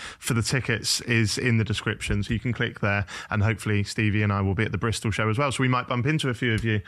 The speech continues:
at some point. Uh, Michael, two final questions. First one is, are you afraid of death? Because we don't ask anyone that question, 'cause I can, I understand it's quite personal, but you've been around it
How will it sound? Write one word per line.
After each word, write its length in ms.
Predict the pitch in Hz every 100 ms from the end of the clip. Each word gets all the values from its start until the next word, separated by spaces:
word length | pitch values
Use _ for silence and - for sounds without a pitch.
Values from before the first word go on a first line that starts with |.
| - -
at 100 | 107
some 220 | 131 117
point. 260 | 117 110 107 - - -
Uh, 280 | 123 120 -
Michael, 400 | 139 147 - 117
two 340 | 156 151 143
final 360 | - 143 131 123
questions. 680 | 127 107 - 113 143 - -
First 320 | - 135 -
one 120 | 120
is, 200 | 113 107 -
are 80 | 131
you 140 | 147 147
afraid 360 | - 143 127
of 160 | 117 -
death? 460 | 123 101 - - -
Because 360 | 117 113 101 - - - - -
we 140 | - 139
don't 160 | 196
ask 220 | 165 160 175
anyone 320 | 170 123 107
that 160 | 101
question, 360 | - 107 - 113
'cause 120 | 113
I 100 | 120
can, 180 | 117 131
I 240 | 113 117 117
understand 280 | 113 127
it's 100 | 113
quite 200 | - 117
personal, 440 | - 127 117 107 95
but 260 | 107 101 _ -
you've 180 | 117 110
been 120 | 131
around 520 | 117 110 127 127 117
it 180 | 98 95